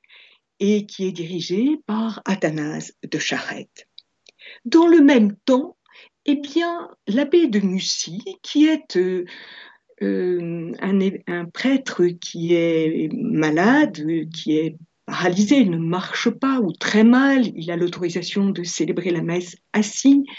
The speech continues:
il est aux portes de, de Paray-le-Monial et il a l'idée de demander aux, euh, visitandines de Paray-le-Monial de broder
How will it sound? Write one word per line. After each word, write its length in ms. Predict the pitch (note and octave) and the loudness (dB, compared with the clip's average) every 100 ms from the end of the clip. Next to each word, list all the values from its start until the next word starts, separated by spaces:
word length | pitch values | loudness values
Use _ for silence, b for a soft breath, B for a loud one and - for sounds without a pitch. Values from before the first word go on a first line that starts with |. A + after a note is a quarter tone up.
| B B B B B _ _ | B B B B B _ _
il 160 | - B3 | 4 8
est 180 | C#4 C4+ | 8 6
aux 80 | A3+ | 0
portes 520 | - C4+ - - A3 | 2 0 0 -6 -4
de, 500 | G#3 A3 G#3+ G#3 G3 b b b - | 2 4 4 2 -2 b b b -6
de 140 | F3 | 0
Paray-le-Monial 1000 | A#3 G3+ G3 F#3 G#3+ A3+ C4+ C#4 C#4+ C#4 b b b _ - | 0 0 -2 2 4 6 4 2 -2 -4 b b b _ 0
et 420 | C#4 D4+ D4 - | 4 4 4 -2
il 220 | - B3 D4 | 0 2 4
a 80 | |
l'idée 520 | D4 A#3 D#3+ G3 A3 C4 | 4 2 0 0 2 4
de 160 | A#3 | 2
demander 960 | G3+ C4+ C#4 A3+ F#3 D3+ F3 G3+ A#3 C4+ B B B - | 2 6 6 6 2 -4 -4 -2 -2 -4 B B B -4
aux, 680 | B3+ C4 C4 B3+ A3+ G3+ - - | 2 4 4 4 4 2 -4 -10
euh, 180 | F3+ E3+ | -8 -6
visitandines 1200 | D#3+ B3+ C#4 B3+ G#3+ G3 F#3 F3+ E3 C#3 - D#3 | 0 2 2 2 2 0 -2 -4 -4 -4 -6 0
de 120 | B3 | 0
Paray-le-Monial 1000 | B3 F#3+ D#3+ D3+ D#3+ F3+ G#3 A#3+ C4 C4 B B B | 0 -2 -4 -4 -4 -2 -2 0 0 -2 B B B
de 200 | E3+ B3 | 2 4
broder 880 | A#3 G#3+ B3+ A#3 G#3 A#3 C#4+ E4 | 4 2 2 2 2 2 2 2